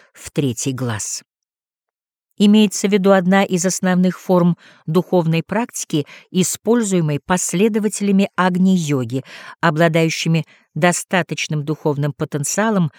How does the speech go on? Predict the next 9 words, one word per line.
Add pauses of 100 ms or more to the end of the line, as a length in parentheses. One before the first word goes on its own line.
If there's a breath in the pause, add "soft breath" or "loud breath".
(220 soft breath)
для
её
осуществления. (520)
Подробнее
смотри
об
этом (260 soft breath)
раздел
«Отношения